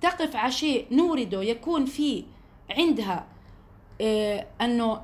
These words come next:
تعلم عن ضعف، ت-، تراجعنا، لأني أنا والله نتحرى، يعني، ومع كثرة التحري بعض الأحيان، آه، نسأل الله العفو والعافية والسلامة أن يتجاوز عنا فيما يقع منا بدون قصد.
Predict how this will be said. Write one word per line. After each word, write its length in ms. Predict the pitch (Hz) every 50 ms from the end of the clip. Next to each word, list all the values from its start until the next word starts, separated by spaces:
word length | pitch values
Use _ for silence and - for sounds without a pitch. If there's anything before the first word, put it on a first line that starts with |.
| - -
تعلم 400 | - 320 311 330 339 311 247 220
عن 180 | 208 - 247 254
ضعف، 280 | 247 339 359 359 - -
ت-، 280 | - - - - 302
تراجعنا، 760 | 294 - - 302 285 269 254 226 202 208 180 185 180 165 160 - - - -
لأني 300 | 208 226 262 262 269 254
أنا 140 | 285 285 277
والله 360 | 269 269 285 302 311 302 294
نتحرى، 560 | 285 285 285 285 262 - 302 285 247 240 220
يعني، 340 | 214 190 214 220 220 220 214 - - - - - - -
ومع 300 | 214 226 233 240 233 240
كثرة 380 | 247 370 359 - 339 285 285
التحري 500 | 330 320 - 302 285 285 302 320 311 311
بعض 240 | 269 285 302 294 -
الأحيان، 640 | 247 220 - - - 285 262 262 277 302 320 311 311 - - - - - - - - - - - - -
آه، 360 | 226 240 240 233 233 233 240
نسأل 280 | 233 302 330 - - 262
الله 220 | 277 285 285 277
العفو 360 | 262 262 247 285 285 262 262
والعافية 460 | 254 247 226 233 277 285 285 269 233
والسلامة 460 | 240 254 254 - 285 277 277 269 277 262
أن 60 | 254
يتجاوز 560 | 269 269 - 262 226 269 277 277 262 240 214
عنا 260 | 247 262 285 277 269
فيما 360 | 269 269 277 294 277 262 254
يقع 340 | 240 262 285 277 269 247 220
منا 220 | 262 285 285 277 269
بدون 280 | 220 214 202 226 220
قصد. 300 | 202 - 202 190 180 -